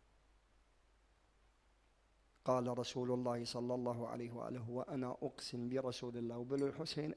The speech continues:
أن رسول الله ما قال، والله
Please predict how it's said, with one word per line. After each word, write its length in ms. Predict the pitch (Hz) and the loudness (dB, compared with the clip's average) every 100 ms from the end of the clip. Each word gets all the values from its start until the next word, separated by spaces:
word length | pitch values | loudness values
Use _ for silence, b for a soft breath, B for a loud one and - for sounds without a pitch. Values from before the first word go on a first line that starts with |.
| - | 2
أن 180 | 127 127 | 4 4
رسول 400 | 120 113 147 139 | 2 0 0 2
الله 180 | 143 | 4
ما 180 | 131 120 | 6 4
قال، 260 | 117 - 101 - - - - - - - _ - - - - - - - - - - - - - - - - - - - - - - - - - - - - 131 | 0 -8 -12 -16 -16 -16 -16 -20 -20 -20 _ -20 -20 -20 -20 -20 -20 -20 -20 -20 -20 -20 -20 -20 -20 -20 -20 -20 -20 -20 -20 -20 -20 -20 -20 -20 -20 -20 -6 2
والله 760 | 127 127 123 127 127 127 | 2 4 6 8 8 6